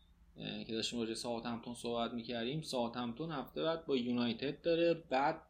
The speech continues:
برنامه‌اش بعد از اون برنامه خوبیه، برنامه‌ای که،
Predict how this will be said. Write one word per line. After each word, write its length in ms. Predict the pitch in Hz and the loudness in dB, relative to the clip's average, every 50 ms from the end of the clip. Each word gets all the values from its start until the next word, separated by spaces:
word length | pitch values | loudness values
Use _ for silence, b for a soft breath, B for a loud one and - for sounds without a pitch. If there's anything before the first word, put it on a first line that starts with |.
| - - | 4 8
برنامه‌اش 640 | 127 123 123 123 123 127 123 127 135 147 156 151 | 10 10 10 10 8 4 2 2 2 2 0 0
بعد 300 | - - 143 135 131 123 | 0 4 6 8 8 8
از 200 | 123 123 120 120 | 8 6 4 2
اون 240 | 131 143 156 160 160 - b b b b b b b b - _ - - | 0 -2 -2 -4 -6 -8 b b b b b b b b -20 _ -4 0
برنامه 500 | 117 117 113 113 113 117 117 127 143 143 | 2 4 4 4 4 4 4 2 2 -2
خوبیه، 560 | - - - 135 123 110 104 101 98 95 95 | -4 -2 0 0 0 0 0 0 0 -2 -2
برنامه‌ای 500 | - 104 104 101 101 104 104 104 110 113 | -6 -6 -6 -6 -6 -6 -4 -4 -4 -4
که، 260 | - 127 123 120 | -4 -4 -4 -4